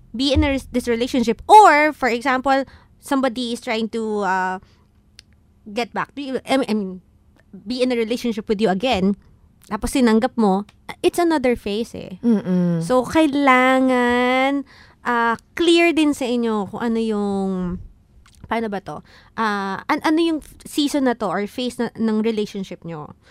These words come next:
Speaker 1: So, ang tanong, how do you make it work? Paano, paano mo masasabi na, okay, one last chance na to? So,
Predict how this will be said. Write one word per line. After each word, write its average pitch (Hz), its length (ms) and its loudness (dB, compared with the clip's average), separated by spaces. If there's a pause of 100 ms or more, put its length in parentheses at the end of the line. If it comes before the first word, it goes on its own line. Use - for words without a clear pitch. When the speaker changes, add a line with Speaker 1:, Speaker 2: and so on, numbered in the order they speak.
(140)
Speaker 1:
So, - 340 2 (360)
ang 320 160 0
tanong, 196 540 0
how 370 140 0
do 415 100 -4
you 381 100 4
make 285 220 0
it 190 140 -8
work? 185 320 -6 (340)
Paano, 339 800 2 (340)
paano 330 500 -2
mo 285 260 -4
masasabi 262 500 -6
na, 233 120 -6
okay, 196 640 -8 (240)
one 277 360 2
last 226 320 -4
chance 208 320 -4
na 190 120 -4
to? 208 280 -2
So, 233 400 0